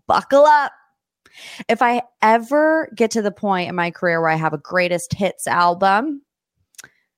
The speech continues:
I, they don't do that for podcasts, but just go with me here.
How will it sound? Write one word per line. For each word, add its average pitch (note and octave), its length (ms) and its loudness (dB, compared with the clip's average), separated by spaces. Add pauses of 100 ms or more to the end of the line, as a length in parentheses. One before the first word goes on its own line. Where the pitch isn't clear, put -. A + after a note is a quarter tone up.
(340)
I, - 140 -2 (140)
they G#3+ 200 2
don't G#3+ 200 2
do G3 60 2
that F#3+ 180 2
for G#3 100 -2
podcasts, G3 500 -2
but G3+ 160 -6
just B3+ 160 -8
go F3 120 2
with D#3 160 -4
me E3 80 -6
here. C#3+ 360 -8